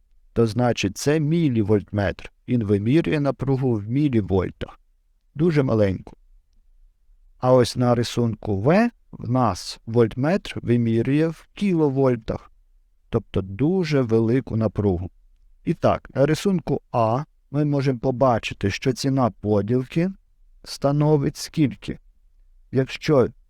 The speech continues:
від десяти віднімемо п'ять, буде п'ять, і поділимо на десять проміжків, буде нуль цілих п'ять десятих вольта.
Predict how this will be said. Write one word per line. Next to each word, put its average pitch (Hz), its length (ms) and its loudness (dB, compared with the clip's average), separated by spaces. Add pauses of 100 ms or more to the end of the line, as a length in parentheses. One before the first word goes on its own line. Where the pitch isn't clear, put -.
від 123 320 0
десяти 127 460 0
віднімемо 117 500 0
п'ять, 107 320 0
буде 92 260 -4
п'ять, 123 600 0 (300)
і 123 120 -2
поділимо 117 580 0
на 110 140 0
десять 98 400 -2
проміжків, 165 760 -2 (240)
буде 110 240 0
нуль 107 240 -2
цілих 170 440 -4
п'ять 110 200 -2
десятих 123 580 -2
вольта. 101 460 -4